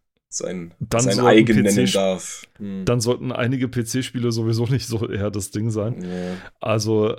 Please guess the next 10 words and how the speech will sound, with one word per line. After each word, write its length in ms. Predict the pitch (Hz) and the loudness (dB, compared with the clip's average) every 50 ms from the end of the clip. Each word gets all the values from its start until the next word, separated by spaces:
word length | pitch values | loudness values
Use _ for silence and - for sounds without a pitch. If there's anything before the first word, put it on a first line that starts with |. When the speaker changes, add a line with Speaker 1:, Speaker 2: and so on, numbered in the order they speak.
| - - | -8 -4
Speaker 2:
aber 240 | - 120 120 127 120 | -2 2 4 6 6
ja, 160 | 120 113 113 | 6 6 4
das 100 | 110 107 | 2 -2
Spiel 240 | - - 127 127 120 | -4 -2 -2 0 2
war 100 | 123 113 | 2 2
durchgeknallt, 600 | 117 127 131 - 147 131 - - 123 120 123 120 | 2 0 -2 -4 -8 -8 -6 -4 -2 -2 -2 -2
es 140 | 123 117 113 | -4 -4 -4
war 80 | 113 | -4
schnell, 260 | 101 - 120 123 135 135 | -4 -2 -2 -2 -2 0
aber 420 | 120 143 139 139 139 135 123 - | -2 0 0 2 0 0 -2 -6